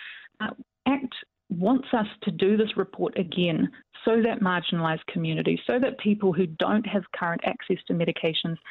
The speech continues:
can actually read through the report and get answers to the questions that they've had for years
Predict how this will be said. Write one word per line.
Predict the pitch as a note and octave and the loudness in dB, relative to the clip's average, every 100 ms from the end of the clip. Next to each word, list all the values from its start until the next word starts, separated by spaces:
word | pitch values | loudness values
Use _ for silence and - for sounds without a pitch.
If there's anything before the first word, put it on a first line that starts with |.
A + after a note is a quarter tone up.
| - _ - | -20 _ 0
can | A3+ | 4
actually | C4+ - B3 | 4 2 2
read | F3 G3 G#3 | 4 2 2
through | - B3 | 4 4
the | G3 | 4
report | F3 - F#3 E3+ - - _ _ _ G3+ | 2 0 2 2 0 -12 _ _ _ 0
and | F#3+ - | 0 2
get | C4+ C4+ - | 0 0 -2
answers | G3 A#3+ B3 - F3+ E3 - _ _ _ | 2 4 2 0 -2 -2 -10 _ _ _
to | - | -4
the | G#3 | -2
questions | G#3+ A3 G#3+ - F#3+ | 0 0 0 0 0
that | - - | 0 0
they've | G3 | -2
had | - G3 - | 0 -4 0
for | F3 | -2
years | D#3 E3+ G3 - - | 0 2 4 4 0